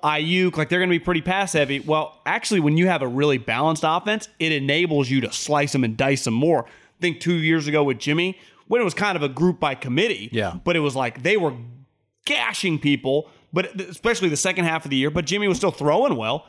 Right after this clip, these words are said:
Speaker 1: It just enables you to be a balanced offense. So, yeah, I mean, this offense is conducive. My thing would be that year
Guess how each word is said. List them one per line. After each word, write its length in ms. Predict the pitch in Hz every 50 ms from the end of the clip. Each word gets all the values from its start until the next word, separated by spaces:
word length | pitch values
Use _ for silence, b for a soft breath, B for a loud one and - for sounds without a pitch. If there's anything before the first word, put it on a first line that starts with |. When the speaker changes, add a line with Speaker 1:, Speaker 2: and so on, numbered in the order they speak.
| b b
Speaker 1:
It 100 | - 160
just 180 | 151 180 170 165
enables 380 | 160 151 160 165 160 165 135 135
you 80 | 160 151
to 60 | 143
be 120 | 143 143
a 60 | 131
balanced 340 | 113 135 139 135 123 110 - 139
offense. 540 | 165 196 185 - 113 101 107 110 - - b b b b b b b b b b b b
So, 160 | - - 190 185
yeah, 240 | 175 214 247 - 101
I 60 | 123
mean, 160 | 151 170 170 180
this 120 | 196 -
offense 480 | 180 180 196 202 196 - 165 151 135 - -
is 180 | 185 175 156
conducive. 560 | - - 147 135 147 180 175 - 143 120 110 123
My 280 | 139 165 214 240 247
thing 360 | 214 - 180 165 151 143 139
would 160 | 135 135 127 117
be 440 | 131 127 120 120 117 113 110 b b b b b b b b b b b b b b _ _ _ -
that 320 | 135 151 180 190 190 165 170
year 640 | 170 160 160 156 151 147 147 143 139 135 135 123